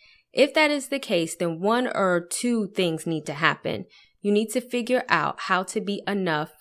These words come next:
or you need to get some self-esteem. Before we get into the rest of the post, be sure to check out my video on how to build self-esteem and to how to stop comparing yourself to others. You can watch that video down below, and also don't forget to subscribe to my YouTube channel by clicking the link down below as well.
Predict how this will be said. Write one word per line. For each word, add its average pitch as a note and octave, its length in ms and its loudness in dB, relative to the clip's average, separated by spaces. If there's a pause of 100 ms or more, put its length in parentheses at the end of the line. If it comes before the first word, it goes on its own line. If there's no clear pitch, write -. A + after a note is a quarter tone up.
(120)
or A3+ 260 4
you G3 220 -4
need F#3+ 240 -4
to F#3 120 -2
get E3 220 -2
some E3 160 -8
self-esteem. D#3+ 880 -4 (720)
Before B3+ 280 2
we D4+ 120 -2
get D4 160 -2
into D4 260 -4
the A#3+ 140 0
rest F#3+ 260 0
of F#3 120 -8
the F#3 60 -4
post, E3+ 400 0
be F3 60 -4
sure G#3+ 220 -4
to A#3+ 120 -10
check A3+ 260 -4
out G#3+ 120 -4
my G#3+ 140 -2
video F3+ 520 -2
on F3 140 -2
how E3+ 220 -2
to F#3 80 -2
build E3+ 400 0 (180)
self-esteem F3 760 -4
and E3+ 220 -6
to - 120 -8
how E3+ 400 4
to F3 200 -8
stop E3 380 -2
comparing D#3+ 500 -6
yourself D#3 480 -6
to - 180 -8
others. - 400 -6 (360)
You G3+ 60 -16
can G3+ 160 0
watch G3 240 2
that A#3+ 160 -2
video B3+ 240 -2
down G#3 260 -4
below, F3+ 320 -2
and - 220 -6
also F3+ 300 -4
don't E3+ 280 -4
forget F#3+ 340 -6
to G3 100 -8
subscribe F#3+ 500 -8
to - 120 -6
my G3 140 -2
YouTube F3+ 320 -8
channel E3+ 280 -4
by D#3+ 120 -6
clicking F3 360 -6
the E3 100 -4
link D#3+ 220 -6
down D3+ 220 -4
below D3 320 -6
as C#3+ 200 -12
well. C#3+ 380 -6